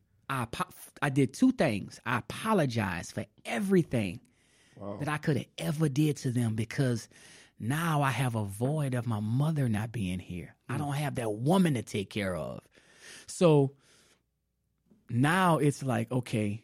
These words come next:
Speaker 1: wow, I see what women go through.
Speaker 2: So you were single when that happened?
Speaker 1: Yes,
Speaker 2: Okay,
Speaker 1: yes.
Speaker 2: gotcha. Mm-hmm.
Speaker 1: So I called all of my exes and I did two things. I told them I apologize for everything I've done. Man, I, I just went, when my mom died, I went on an emotional roller coaster.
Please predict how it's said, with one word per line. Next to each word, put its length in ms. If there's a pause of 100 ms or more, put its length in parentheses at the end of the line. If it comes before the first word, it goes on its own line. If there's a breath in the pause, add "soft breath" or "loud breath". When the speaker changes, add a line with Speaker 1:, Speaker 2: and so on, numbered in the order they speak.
(120)
Speaker 1:
wow, 380
I 80
see 260
what 200
women 320
go 160
through. 320 (120)
Speaker 2:
So 120
you 100
were 100
single 440
when 160
that 120
happened? 420
Speaker 1:
Yes, 440
Speaker 2:
Okay, 200
Speaker 1:
yes. 260
Speaker 2:
gotcha. 80
Mm-hmm. 160
Speaker 1:
So 360 (760)
I 80
called 420 (260)
all 320
of 80
my 160
exes 640
and 180
I 80
did 240
two 200
things. 340
I 100
told 200
them 100
I 100
apologize 720
for 220
everything 440
I've 200
done. 200
Man, 140
I, 240
I 40
just 220
went, 220
when 140
my 100
mom 400
died, 300
I 100
went 220
on 120
an 120
emotional 640
roller 300
coaster. 420